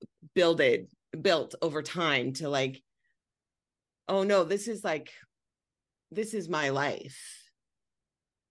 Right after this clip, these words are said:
you know, and, and if I'm not creating it and, and wanting to be someone who, like, I think the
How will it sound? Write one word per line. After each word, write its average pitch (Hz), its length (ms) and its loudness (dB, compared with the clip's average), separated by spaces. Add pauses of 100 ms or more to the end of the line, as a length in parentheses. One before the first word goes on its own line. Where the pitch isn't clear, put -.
(160)
you 170 160 -2
know, 147 380 0
and, 147 400 -2
and 143 360 -2
if 156 180 -4
I'm 165 240 2
not 170 220 2
creating 156 560 0
it 127 280 -6
and, 156 180 -2
and 175 180 0
wanting 190 280 2
to 190 100 -4
be 175 140 -2
someone 165 380 -4
who, 160 220 -4
like, 156 200 -2
I 185 100 -4
think 240 200 -6
the 156 160 -4